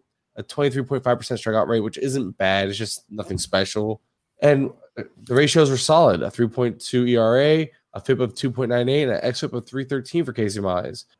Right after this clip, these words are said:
So that's the type of thing you wanna see. It's like, I feel like there's a high floor there, or a potential for a high floor there. And yeah, spring wasn't the best for him. That's why I'm not saying you have to go out and get him as a starter,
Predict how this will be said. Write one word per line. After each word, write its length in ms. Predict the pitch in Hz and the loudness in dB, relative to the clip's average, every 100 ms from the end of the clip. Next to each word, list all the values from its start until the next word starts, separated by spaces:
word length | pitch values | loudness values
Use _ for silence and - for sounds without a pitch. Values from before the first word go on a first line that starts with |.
| _ | _
So 300 | - 156 151 | -2 2 4
that's 240 | 143 170 190 | 4 0 2
the 80 | |
type 80 | 226 | 0
of 80 | 196 | 0
thing 120 | 202 | 2
you 80 | 196 | 6
wanna 120 | 185 | 6
see. 140 | - 220 | 4 0
It's 160 | 143 | 0
like, 140 | 147 127 | -2 -2
I 100 | 143 | -2
feel 140 | 190 | 0
like 80 | 175 | 0
there's 100 | 156 | 0
a 60 | |
high 180 | 127 156 | 2 2
floor 340 | 156 - 180 180 | 0 2 4 6
there, 360 | 113 65 52 104 | 4 0 -4 0
or 180 | 120 | 2
a 40 | 113 | 0
potential 360 | - - 147 | -4 -8 -6
for 140 | 135 127 | -2 -2
a 40 | |
high 180 | 113 113 | 0 -2
floor 260 | - 113 107 | 0 -2 0
there. 380 | 101 92 85 - _ _ - | 0 0 -4 -8 _ _ -2
And 180 | 139 147 | 2 4
yeah, 240 | 170 156 | 6 6
spring 320 | 135 - 156 156 | 4 -2 0 0
wasn't 200 | 147 131 | 0 -2
the 60 | |
best 280 | 107 127 - | 0 0 0
for 260 | 160 170 175 | -2 -2 -2
him. 220 | 185 165 _ _ - | -6 -12 _ _ -8
That's 180 | 139 | -2
why 140 | 160 165 | 2 2
I'm 100 | 160 | 4
not 140 | 147 | 2
saying 180 | 160 147 | 0 0
you 120 | 139 | 2
have 180 | 127 135 | 2 0
to 60 | 135 | 0
go 80 | 131 | 2
out 160 | 120 | 2
and 320 | 110 101 95 - | -2 -6 -10 -8
get 200 | - 127 | 0 2
him 100 | 123 | 4
as 140 | 113 98 | 2 -2
a 60 | |
starter, 600 | 90 - 156 151 107 104 | -4 2 4 4 2 -2